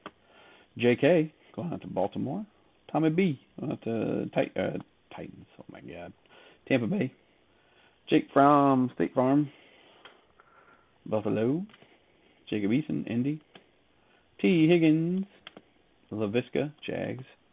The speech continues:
Kyler Murray. Julian Okwara, Lions. Uche, Patriots. Wills, Brownies. Delpit, Brownies. Brian Edwards on the Raiders. Josh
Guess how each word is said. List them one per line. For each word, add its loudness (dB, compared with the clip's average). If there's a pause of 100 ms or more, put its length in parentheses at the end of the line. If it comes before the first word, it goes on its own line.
(520)
Kyler 4
Murray. 0 (1000)
Julian 2
Okwara, 2 (140)
Lions. -8 (760)
Uche, 0
Patriots. -2 (880)
Wills, 6
Brownies. 2 (640)
Delpit, 0
Brownies. -2 (540)
Brian -2
Edwards 0
on -4
the -4
Raiders. -6 (680)
Josh 2